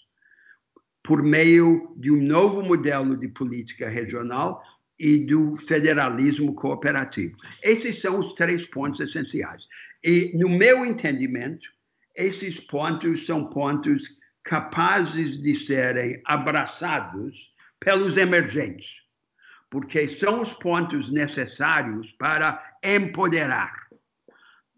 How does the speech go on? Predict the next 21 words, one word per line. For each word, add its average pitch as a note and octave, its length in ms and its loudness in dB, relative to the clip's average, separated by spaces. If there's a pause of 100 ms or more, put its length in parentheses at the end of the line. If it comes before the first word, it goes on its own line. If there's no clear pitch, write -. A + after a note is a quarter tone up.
(120)
Ah, C3+ 320 -10 (240)
a-, - 300 -14 (100)
agora, C#3 360 -4
tem E3+ 200 -4
que E3+ 60 -8
ser F#3+ 140 -4
explicado. D#3+ 760 -4 (600)
Ah, C3 180 -6 (100)
nós E3+ 360 0
estamos D#3+ 440 -4
falando C#3 520 -2
numa C3 340 0
linguagem B2 640 -2
relativamente A2+ 1200 -2
elaborada. B2+ 960 0 (520)
Tudo G#3+ 440 2
isso E3+ 340 2
que D#3 140 0
eu C#3 100 2
estou B2+ 300 -4
dizendo B2+ 840 0